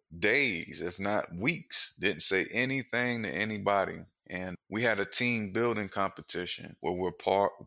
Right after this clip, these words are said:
paired with people from different organizations than you are.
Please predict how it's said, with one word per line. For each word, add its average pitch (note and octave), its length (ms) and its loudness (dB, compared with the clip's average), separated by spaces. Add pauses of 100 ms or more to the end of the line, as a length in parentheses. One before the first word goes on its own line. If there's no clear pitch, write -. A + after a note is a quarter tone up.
paired A2 380 4
with - 120 -6 (140)
people F#2 320 -6
from E2+ 280 -8
different F2 420 -6 (180)
organizations F#2 840 0
than F#2 200 -2
you G#2 280 -4
are. G1+ 340 -4